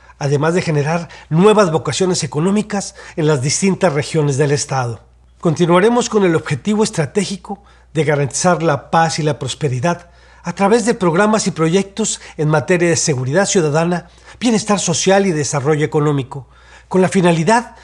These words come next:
de mejorar las condiciones de vida de todas las familias en Tamaulipas.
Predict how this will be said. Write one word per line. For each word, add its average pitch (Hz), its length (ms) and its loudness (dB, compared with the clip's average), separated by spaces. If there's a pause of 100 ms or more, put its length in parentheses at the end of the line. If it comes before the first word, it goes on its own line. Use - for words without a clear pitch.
(200)
de 175 120 4
mejorar 170 360 2
las 202 220 0
condiciones 165 600 0
de 143 80 0
vida 170 300 0 (260)
de 180 100 4
todas 180 340 2
las 160 140 0
familias 143 380 0
en 135 120 -2
Tamaulipas. 135 760 -4